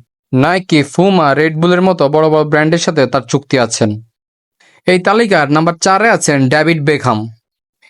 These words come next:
ইংল্যান্ডের এই কিংবদন্তি খেলোয়াড় যদিও এখন অবসরপ্রাপ্ত, তবুও তার ব্র্যান্ড ভ্যালু আজও বিশ্বজুড়ে ছড়িয়ে আছে। তিনি যুক্তরাষ্ট্রের ইন্টার মিয়ামি ক্লাবের মালিক এবং বহু ব্র্যান্ডের অ্যাম্বাসেডর। তার বর্তমান মোট সম্পদের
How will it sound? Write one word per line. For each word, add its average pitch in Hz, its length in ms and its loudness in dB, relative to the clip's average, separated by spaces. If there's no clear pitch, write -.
ইংল্যান্ডের 185 480 2
এই 156 100 0
কিংবদন্তি 190 560 2
খেলোয়াড় 202 440 0
যদিও 175 300 2
এখন 190 240 0
অবসরপ্রাপ্ত, 208 580 -2
তবুও 175 400 2
তার 156 180 -2
ব্র্যান্ড 170 300 0
ভ্যালু 196 220 2
আজও 165 320 2
বিশ্বজুড়ে 160 520 0
ছড়িয়ে 135 340 0
আছে। 117 160 -2
তিনি 185 180 0
যুক্তরাষ্ট্রের 196 580 0
ইন্টার 185 180 0
মিয়ামি 202 240 0
ক্লাবের 208 280 0
মালিক 208 340 0
এবং 170 240 2
বহু 175 260 4
ব্র্যান্ডের 190 360 0
অ্যাম্বাসেডর। 135 520 0
তার 175 120 0
বর্তমান 214 400 0
মোট 185 180 0
সম্পদের 196 380 0